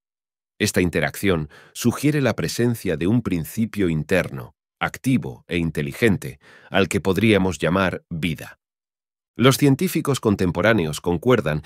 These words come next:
en que habitamos un universo impregnado de inteligencia. Por lo tanto, no es descabellado pensar que toda la naturaleza está viva. Al reducir el universo a un principio unificador de vida,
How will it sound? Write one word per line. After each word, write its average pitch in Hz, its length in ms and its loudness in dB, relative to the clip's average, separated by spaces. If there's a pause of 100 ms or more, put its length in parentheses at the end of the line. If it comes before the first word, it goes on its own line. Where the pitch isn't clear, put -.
(140)
en 113 140 2
que 127 140 2
habitamos 127 520 0
un 143 140 4
universo 117 560 2
impregnado 101 880 2
de 90 80 2
inteligencia. 78 800 -4 (500)
Por 117 160 4
lo 127 120 4
tanto, 73 420 2 (320)
no 110 180 6
es 107 100 4
descabellado 92 600 0
pensar 87 440 -2
que 85 160 -6
toda 131 360 0
la 101 120 2
naturaleza 87 680 -2
está 78 280 -2
viva. - 340 -10 (560)
Al 101 160 6
reducir 101 500 2
el 117 120 4
universo 98 560 2
a 92 40 4
un 113 140 4
principio 98 680 0
unificador 82 720 2
de 76 200 -2
vida, 73 560 -2